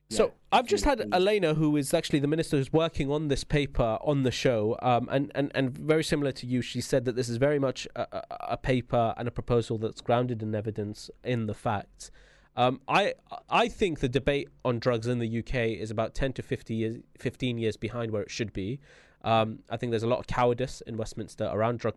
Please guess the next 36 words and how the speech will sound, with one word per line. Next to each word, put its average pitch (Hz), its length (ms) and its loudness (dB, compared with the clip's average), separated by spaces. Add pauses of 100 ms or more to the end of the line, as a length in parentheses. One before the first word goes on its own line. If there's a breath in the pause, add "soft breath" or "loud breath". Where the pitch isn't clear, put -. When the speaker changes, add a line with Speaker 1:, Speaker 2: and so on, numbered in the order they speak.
Speaker 1:
policy, 107 320 -6
a 113 140 -2
lot 110 120 -2
of - 40 -10
s-, - 160 -12 (300)
posturing 120 680 -2
and 101 80 -6 (400 soft breath)
sort - 200 -6
of 117 120 -4
bullshit, 120 440 0
"Look 113 220 -4
how 107 40 -2 (100)
strong 113 160 -4 (120)
I - 100 -6
can 107 80 -4 (100)
be 110 120 0
on 101 60 -6 (120)
drugs." 110 320 -4 (520 soft breath)
Um, 107 260 4
Speaker 2:
Yeah. 110 220 -8
Speaker 1:
to, - 60 -2 (320)
and, 120 160 0
and, 123 200 2
and 139 160 2
that 160 100 0 (520)
defines 151 840 -2 (340)
the - 80 -2
public 131 300 0 (100)
discourse. 110 400 0
It's - 100 -12
not 135 160 -4
just - 100 -10
a 113 60 4 (120)
reaction 123 360 -2 (160)
to 120 60 -2 (160)
it. 160 80 -8